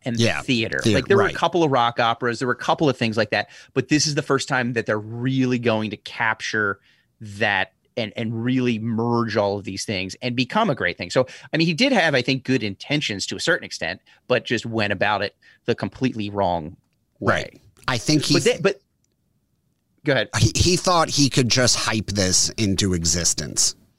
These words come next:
Speaker 1: Right.
Speaker 2: And the sad thing is, it's like, you know, to, to bring it back to comedy, 'cause that's, you know, that's, that's what we can relate to. It's like when you see these YouTube stars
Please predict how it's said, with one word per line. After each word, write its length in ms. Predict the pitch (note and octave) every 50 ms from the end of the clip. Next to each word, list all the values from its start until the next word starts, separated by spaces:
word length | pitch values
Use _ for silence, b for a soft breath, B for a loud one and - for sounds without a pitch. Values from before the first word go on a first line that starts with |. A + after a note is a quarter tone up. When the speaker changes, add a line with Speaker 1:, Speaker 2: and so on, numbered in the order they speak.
| _ _ _ _ _ _ -
Speaker 1:
Right. 380 | A2+ G#2+ A2 F2+ D#2 - - - -
Speaker 2:
And 220 | A#2+ A#2+ A#2+ B2+ B2+
the 60 | B2+
sad 480 | - - - - D#3 D#3+ F3 F3+ E3+ -
thing 240 | - - B2+ A2+ G2+
is, 380 | F#2+ F2+ F2+ F2 G2 G2+ - -
it's 320 | - B2+ A#2 - - -
like, 380 | C3 C3 B2+ B2+ B2 A#2 - - - - - _ _ _ _ _ _ _ _ _ _ _ _ _ _ _ _ _ _ _ _ _ _ _ _ -
you 120 | - D3+ C#3+
know, 200 | B2 A2 G2+ G2+ -
to, 200 | - - B2+ A#2 G#2+
to 140 | - - A#2+
bring 220 | G#2 C3+ C3+ B2+
it 80 | - -
back 200 | A#2 A#2 A2 -
to 100 | - G#2+
comedy, 420 | - B2 C3+ C3 B2+ A2 G#2 G2+
'cause 160 | - A2 G2+
that's, 300 | F#2 G#2+ G#2 F#2 - -
you 140 | - A2 A2
know, 120 | F2+ F2+
that's, 280 | F#2 G2+ G#2 F#2+ - -
that's 280 | - - G#2+ G2 - G#2
what 140 | G#2 F#2+
we 100 | G2 G#2+
can 160 | F#2 - G2+ F#2+
relate 340 | F#2+ F#2 G2 A2 B2+ B2+ -
to. 240 | - F#2+ E2 E2 - B B B B B B B B B B B B -
It's 300 | C#3 C3 - - - -
like 420 | C#3 C#3 C3+ C3+ C3+ - - - - - - _ _ _ _ _ _ _ - - - _ -
when 160 | C3+ C3+ C#3+
you 80 | C#3+
see 240 | C3 - - D#3+ E3
these 260 | C#3+ C#3 C3+ A#2 G2
YouTube 480 | G2+ A2+ B2 C3 - - C#3+ C#3 C3 A#2+
stars 600 | - - - C3 C3 B2+ C3 C3 C3 B2 - -